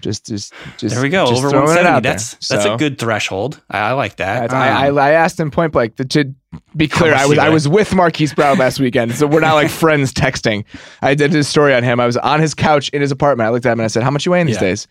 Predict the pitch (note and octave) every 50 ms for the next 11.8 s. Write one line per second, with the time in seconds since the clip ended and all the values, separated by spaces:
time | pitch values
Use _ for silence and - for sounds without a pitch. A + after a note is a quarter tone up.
0 | _ _ - B2 A2+ A#2+ A2+ G#2+ G#2+ A2 A#2 - - C3+ C3 C3+ C#3+ C#3+ A#2+ G#2+
1 | F#2 G2+ - _ _ _ _ _ _ - G#2+ G#2 A2 A#2+ A#2+ C#3 D3+ B2 A#2+ A#2
2 | - - B2+ A#2 A2+ A#2 - A#2+ - - E3+ D3 C#3 B2 A2 G#2+ G#2 G2+ F2 E2+
3 | F2+ - - _ _ _ - - - - E3 D#3+ - - F3+ - - F#3+ - _
4 | _ _ - - - - - - _ _ - - A2 A2 G#2+ G2+ F#2 F2 D#2+ F2+
5 | - _ _ _ _ _ - A#2+ B2+ B2+ A#2+ A2 - G2 G#2 A2 A2 - - G2+
6 | A2+ B2+ B2+ A#2+ A#2+ B2 A2 G2+ A2 A2+ A2+ A2+ A2+ A2 A2 G2+ G#2 - - F2
7 | F#2+ G2 G2 - G2 F#2 - - - F#2+ F2+ - G2+ F#2+ F#2 F#2+ F#2 F#2 G2+ F#2+
8 | - A2 A2 G2+ G2+ A2 G#2+ - A2 F#2+ - F2 F2 F#2 G2 G#2 G#2 G#2 G2+ -
9 | - F#2 G2+ G2 F#2+ - G2+ - - G2 G2 G2 G2 F#2+ F2 - - G2 G2+ F#2
10 | F2+ D#2+ F2 F#2 F#2+ F#2+ F2 - - - - D#2 - - - F#2 F2+ E2 D#2 C#2
11 | C2 - - - - E2 D#2+ D#2+ - - - - C2+ C2 -